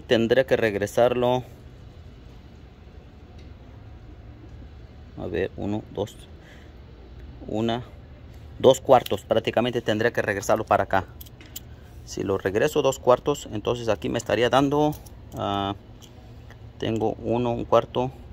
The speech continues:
Sí, para que nos quede exactamente aquí, o-, otra vez aquí. Entonces, uno, dos cuartos. Exactamente dos cuartos hacia este lado, ¿ok? Del lado de donde está el volante, ¿ok? Ok,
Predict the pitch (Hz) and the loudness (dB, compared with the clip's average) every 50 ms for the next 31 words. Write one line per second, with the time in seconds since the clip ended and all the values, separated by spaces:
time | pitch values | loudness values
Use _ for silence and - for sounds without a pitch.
0 | - - - - - - - - - - - - - - - - - - 117 107 | -16 -18 -18 -20 -20 -20 -20 -20 -20 -20 -20 -20 -18 -18 -14 -8 -2 0 0 2
1 | - 98 98 104 - 107 101 107 101 - - 135 147 151 147 - - 113 - 120 | 4 4 4 4 4 2 2 2 2 2 4 4 6 6 4 4 2 4 4 4
2 | 113 - 120 123 123 120 127 117 - - 120 113 - - - 117 - 104 104 104 | 4 4 2 2 2 4 2 2 4 6 4 4 4 4 2 2 4 4 4 4
3 | - 107 - - 104 98 - - - - - - - - - - 113 120 120 117 | 2 0 -2 -4 -4 -6 -6 -10 -18 -18 -18 -18 -18 -8 -4 0 0 0 0 -2
4 | - - - 117 123 131 135 147 - - - - - - - - - - - - | -4 -2 0 2 2 2 2 0 -2 -4 -16 -20 -20 -18 -18 -18 -18 -12 4 8
5 | 123 131 135 - - 117 107 - 101 95 - - - - - - 107 - 151 - | 8 8 8 8 6 6 6 6 2 -6 -6 -8 -16 -8 -4 -2 2 2 4 4
6 | - 160 151 143 - 131 110 120 135 156 - - 160 175 170 - 135 - 127 110 | 4 2 2 2 0 2 4 4 4 4 4 4 4 4 4 2 -2 -2 -2 0
7 | - 117 107 113 - 113 101 95 90 95 - - 135 135 - - - - - 104 | 2 2 2 2 0 0 0 0 0 0 -2 -2 -4 -4 -6 -12 -12 -2 4 6
8 | 104 104 107 113 131 147 143 123 113 101 101 98 98 - - 120 127 135 - - | 8 8 8 8 6 6 4 4 4 2 2 2 2 4 4 4 4 4 0 -6
9 | - - - 117 120 123 120 113 110 104 95 90 90 - 90 - - 107 127 - | -4 2 4 4 4 6 4 4 4 4 4 2 0 -2 -4 -2 -2 -2 -2 -4
10 | - - - - - - - - - - - - - - - - - - - - | -8 -16 -18 -18 -18 -18 -18 -18 -18 -18 -18 -18 -18 -18 -18 -18 -18 -16 -14 -14
11 | - - - - - - - - - 123 - - | -14 -14 -14 -16 -16 -10 -4 0 0 0 2 2